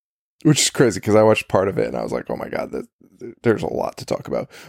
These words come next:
But it's, it's weird 'cause, like, we watch it alone and we're like, "Oh my God," like, you know, <laughs> and it wasn't the, 'cause it was bad. It was, it was actually the opposite. It was actually just, like, a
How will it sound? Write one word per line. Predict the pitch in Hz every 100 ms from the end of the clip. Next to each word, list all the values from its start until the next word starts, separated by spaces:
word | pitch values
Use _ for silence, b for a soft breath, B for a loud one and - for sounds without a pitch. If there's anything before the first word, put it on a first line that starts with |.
| B
But | 156
it's, | 147 -
it's | - 143
weird | 165 113
'cause, | - 101
like, | 101 -
we | 113
watch | 110 107
it | 101
alone | 113 107 104
and | -
we're | -
like, | 57 - -
"Oh |
my | 62 -
God," | - - -
like, | - - - _ b b b b b -
you | 113
know, | 95 - - -
<laughs> | - -
and | 139 - - - - - - - - - B B 175
it | 175 165
wasn't | 190 190
the, | 147 - -
'cause | 143
it | 117
was | 110
bad. | - -
It | -
was, | - - - -
it |
was | 123 113
actually | 127 110
the | 95
opposite. | 104 - - -
It | -
was | 104
actually | 101 - 110
just, | - -
like, | - - - _ -
a | 135